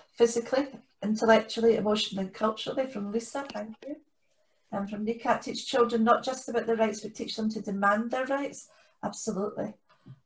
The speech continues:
Um, And from Carol, "Poverty is a violation of human rights. Human rights education is crucial for young people." Yeah, totally. Um, and, uh, I,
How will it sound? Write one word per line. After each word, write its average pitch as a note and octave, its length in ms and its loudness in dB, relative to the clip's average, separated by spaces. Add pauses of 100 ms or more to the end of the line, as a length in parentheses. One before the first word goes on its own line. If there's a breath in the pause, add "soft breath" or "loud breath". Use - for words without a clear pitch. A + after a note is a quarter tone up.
(100)
Um, G3+ 580 -2 (800)
And F#3+ 340 0
from F#3+ 260 -4
Carol, A#3 340 6
"Poverty A#3+ 340 0
is A3 100 -2
a G#3+ 40 -4
violation G#3+ 440 4
of G3 60 -8
human G3+ 240 -4
rights. G3 240 0
Human G#3 200 -6
rights G#3 200 -2
education G3 580 -6
is F3+ 120 -8
crucial A#3 420 -2
for A#3 140 -4
young A3+ 280 0
people." A#3 320 -10 (220)
Yeah, G#3+ 160 -6 (140)
totally. A#3 400 -6 (720 loud breath)
Um, G#3 600 -2 (640)
and, G3 440 -2
uh, G#3 260 -2 (1300)
I, F#3 100 -10